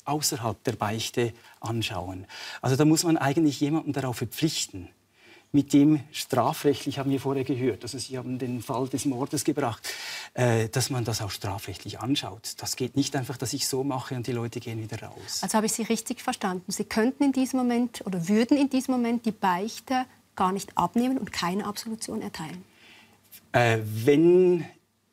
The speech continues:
Speaker 1: ja. In, in einem ersten Fall, ja. Ja.
Speaker 2: Daniel Strassberg, es ist ja auch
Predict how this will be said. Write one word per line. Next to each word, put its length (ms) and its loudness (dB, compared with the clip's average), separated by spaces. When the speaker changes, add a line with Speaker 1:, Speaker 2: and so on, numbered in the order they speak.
Speaker 1:
ja. 320 2
In, 120 4
in 80 4
einem 240 8
ersten 380 4
Fall, 280 -2
ja. 240 -4
Ja. 120 -8
Speaker 2:
Daniel 240 4
Strassberg, 580 4
es 120 -2
ist 160 -4
ja 140 6
auch 200 -2